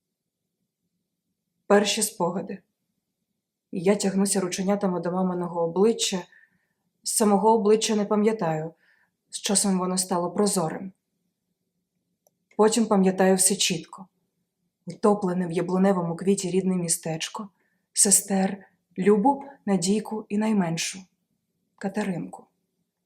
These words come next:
Пам'ятаю, як били батька, а нас вигнали з хати.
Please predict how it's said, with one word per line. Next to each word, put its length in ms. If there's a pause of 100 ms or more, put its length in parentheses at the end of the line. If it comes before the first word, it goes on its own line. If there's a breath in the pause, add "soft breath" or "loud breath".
(4000)
Пам'ятаю, 540
як 200
били 200
батька, 400
а 80
нас 240
вигнали 340
з 80
хати. 420